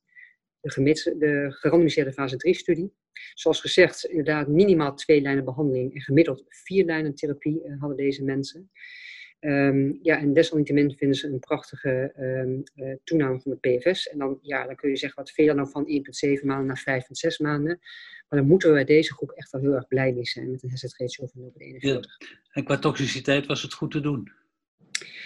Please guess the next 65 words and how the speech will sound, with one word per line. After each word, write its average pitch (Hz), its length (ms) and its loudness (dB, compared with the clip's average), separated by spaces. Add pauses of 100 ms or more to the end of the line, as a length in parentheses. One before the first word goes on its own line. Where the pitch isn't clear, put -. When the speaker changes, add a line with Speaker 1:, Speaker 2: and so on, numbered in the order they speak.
(160)
Speaker 1:
Eh, 175 340 6
ja, 175 360 4
dat 151 220 -4
is - 60 -18
natuurlijk 160 180 0
altijd 156 180 0
wel 151 120 0
weer 143 140 -2
een 147 80 -4
andere 170 220 -2
discussie. 165 580 2
Er 175 120 6
is 190 100 0
wel 196 120 6
nieuwe 190 180 8
toxiciteit. 202 560 2
Het 214 160 -2
is - 60 -8
een 160 60 -12
soort, 160 300 -2
eh, 160 120 4
maagdarmbezwaren 175 880 0
hebben 170 180 -12
ze 156 80 -10
veel. 196 340 0
Eh, 151 540 -10 (120)
diarree 160 480 2
komt 175 160 -14
veel 160 200 0
voor. 165 380 0 (380)
En 160 120 6
ook 160 80 2
een - 60 0
soort 147 300 2
acute - 420 -2
krampaanval 156 760 0
na 160 180 4
de 135 120 2
toediening. 196 800 0
Dat - 140 -8
zou 139 140 0
goed, - 280 -6
eh, 165 80 6
te, 143 200 -2
te - 120 -12
groeperen 165 400 6
zijn 143 160 0
met 135 100 0
atropine. 165 500 2
Maar 170 120 2
dat 151 100 -2
zijn 160 120 2
natuurlijk 147 300 0
wel 156 80 4
dingen 147 140 0
waar 147 100 0
je 147 60 2
dan 147 100 2
even 147 120 -6
serieus 143 380 -2
bij 143 100 -6
stil 151 260 4
moet 127 180 -2
staan. 135 380 -2
Speaker 2:
Ja. 117 140 -8